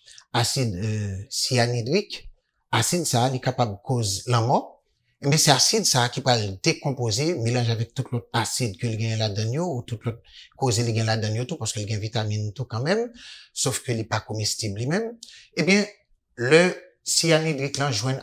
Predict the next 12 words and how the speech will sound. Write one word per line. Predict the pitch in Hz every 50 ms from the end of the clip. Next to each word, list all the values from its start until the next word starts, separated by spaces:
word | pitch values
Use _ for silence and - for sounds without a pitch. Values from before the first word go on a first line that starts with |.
| - 131
avèk | 123 113 120 113 - - - - _ _ _ _ _ _ _ -
dife | 120 110 127 123 - - 123 117 120
an, | 143 180 190 139 117
jwenn | 107 127 123 113
avèk | 107 110 107 - -
piman, | - 120 120 139 160 - 311 302 - - - - - - -
li | 113 127 123
vin | 113 135 135 123 113
bon | 127 120 117
yon | 113 -
konpoze | - 117 110 - 113 110 123 147 151
ki | - - 135